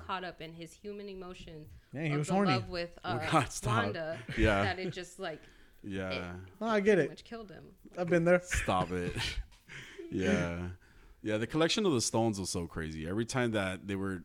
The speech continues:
Speaker 3: they were close, right, to being able to possibly stop Thanos. Uh, like, let's say, with, for example, in the scene with the Guardians,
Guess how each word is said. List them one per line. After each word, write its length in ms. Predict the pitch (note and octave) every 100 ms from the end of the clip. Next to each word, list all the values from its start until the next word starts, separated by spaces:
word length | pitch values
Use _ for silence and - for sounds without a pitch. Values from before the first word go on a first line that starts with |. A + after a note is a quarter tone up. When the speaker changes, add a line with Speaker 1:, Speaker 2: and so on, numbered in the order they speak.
| -
Speaker 3:
they 120 | G2+
were 120 | F#2
close, 540 | - B2+ A2+ G#2+ - G2
right, 320 | F#2+ G2+ G2
to 440 | - G2 F#2 F2+ F2
being 280 | G2 G#2 G#2
able 280 | G2+ G2+ G2
to 720 | - G2 F#2 F2+ F2+ F2+ - -
possibly 440 | - A2+ A#2 A#2 B2+
stop 400 | - E3 B2+ -
Thanos. 540 | C3+ C#3 C#3 C#3 - - - - -
Uh, 100 | -
like, 140 | G#2+ G#2+
let's 160 | A#2 A2
say, 80 | A#2+
with, 160 | G#2+
for 80 | -
example, 260 | G#2+ G#2+ A2
in 60 |
the 60 | G2+
scene 200 | A#2 A2
with 80 | G2+
the 80 | F#2+
Guardians, 720 | G#2 A#2 G#2 G2 G2 -